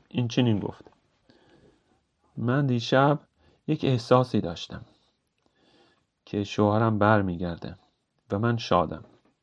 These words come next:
من خیالم راحته. من این احساس رو داشتم که او برمیگرده و من اعتقاد داشتم، باور کردم و حالم خوب شد.» اون شوهر هرگز باز نگشت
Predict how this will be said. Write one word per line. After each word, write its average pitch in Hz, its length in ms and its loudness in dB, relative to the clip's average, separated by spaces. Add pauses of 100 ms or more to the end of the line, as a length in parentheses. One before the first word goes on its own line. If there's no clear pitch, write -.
(380)
من 101 200 -4
خیالم 98 440 0
راحته. 87 380 -6 (880)
من 127 60 -4
این 151 100 0
احساس 147 400 4
رو 147 80 2
داشتم 190 300 2
که 185 120 0
او 180 60 2
برمیگرده 147 640 2
و 175 100 -2
من 156 260 -2 (180)
اعتقاد 135 380 -2
داشتم، 143 260 -6
باور 127 300 6
کردم 131 420 -4
و 120 160 -4 (1500)
حالم 120 320 0
خوب 127 140 0
شد.» - 240 -14 (520)
اون 233 200 4
شوهر 135 460 6
هرگز 135 520 0
باز 127 280 2
نگشت 143 480 -6